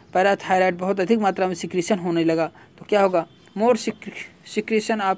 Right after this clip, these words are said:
पी टी एच causes, क्या काम करता है? हाइपरकैल्सीमिया, हाइपर,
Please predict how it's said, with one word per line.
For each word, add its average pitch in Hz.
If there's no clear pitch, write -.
पी 208
टी 202
एच 190
causes, 160
क्या 214
काम 202
करता 180
है? 175
हाइपरकैल्सीमिया, 214
हाइपर, 175